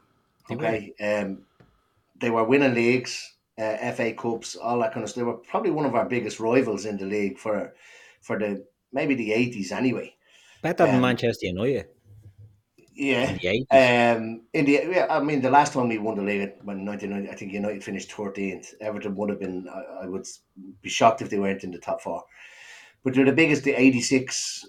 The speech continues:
Speaker 2: uh, F A Cup final, eighty-nine F A Cup final, great derbies, and it was always known as the friendly derby. Everton need to stop concentrating on Liverpool and start concentrating on themselves.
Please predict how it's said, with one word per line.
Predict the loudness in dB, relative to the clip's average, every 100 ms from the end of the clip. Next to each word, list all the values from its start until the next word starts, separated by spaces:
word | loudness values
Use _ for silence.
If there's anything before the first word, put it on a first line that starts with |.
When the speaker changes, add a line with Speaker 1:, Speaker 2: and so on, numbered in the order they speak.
| _
Speaker 2:
uh, | -2
F | -2 0 0
A | -2
Cup | -2
final, | 0 0 0
eighty-nine | 0 0 2 4 4 4
F | 2
A | -2
Cup | -2 -6
final, | -2 0 0 -2 -4 -6
great | 0 0 0 -6
derbies, | 2 4 4 2 -4
and | -4
it | -4
was | -2
always | 2 4 2
known | 0 -2
as | -4
the | -10
friendly | -2 0 0 -2
derby. | -2 0 -2 -6 -14 _ _ _ _ _ _ _ _ 2
Everton | 4 4 4
need | 2 0
to | 0
stop | 2 0
concentrating | 0 -4 -4 -4 -4 -4
on | -6 -2
Liverpool | -2 -2 -4 -6 -6 _ _ _ _ _ _ -12 -4
and | -4
start | 2 2
concentrating | 2 -4 -4 -6 -6 -6
on | -8
themselves. | -10 -10 -6 -4 -4 -6 -14 -16